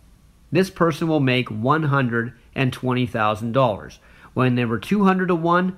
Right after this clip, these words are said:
another bet was made that'll pay out at one hundred thousand should they win the Stanley Cup. This Vegas Golden Knights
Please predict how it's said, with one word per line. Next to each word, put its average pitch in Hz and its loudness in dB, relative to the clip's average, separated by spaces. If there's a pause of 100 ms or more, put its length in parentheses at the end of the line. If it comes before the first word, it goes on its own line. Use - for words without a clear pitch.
(220)
another 190 2
bet 139 2
was 127 -2
made 123 0
that'll 135 2
pay 143 2
out 135 4
at 135 2
one 127 2
hundred 131 0
thousand 151 0 (240)
should 135 0
they 127 4
win 117 0
the 107 -4
Stanley 101 -2
Cup. - -6 (640)
This 135 2 (480)
Vegas 170 2
Golden 147 2
Knights 120 0